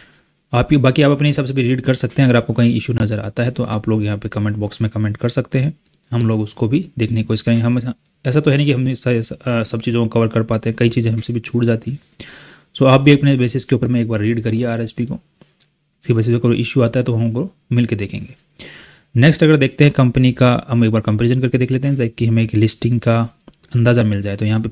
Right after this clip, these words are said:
सबसे पहले पी और पीबी रेशियो निकालेंगे। So पी रेशियो जो कंपनी का निकलेगा वो, क्योंकि यहाँ पर जो पी रेशियो है वो,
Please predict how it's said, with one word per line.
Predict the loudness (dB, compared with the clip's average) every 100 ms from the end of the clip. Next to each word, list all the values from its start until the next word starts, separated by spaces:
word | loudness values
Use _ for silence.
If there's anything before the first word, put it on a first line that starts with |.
| -4
सबसे | 0 2
पहले | 0 2
पी | 2
और | 2
पीबी | 2 2
रेशियो | 2 0 -2
निकालेंगे। | 0 0 -2 -6 _ -20 -20 _ -12
So | -12 _
पी | 4 6
रेशियो | 6 6 2
जो |
कंपनी | 4 2 0 0
का |
निकलेगा | 0 0 0 0
वो, | 0 0 2 -2 -8 -20 _ -18 _ -8
क्योंकि | -2 2
यहाँ | 2 0
पर | 0 0
जो | 0
पी | 0 0
रेशियो | 0 0 0
है | 0
वो, | 0 0 0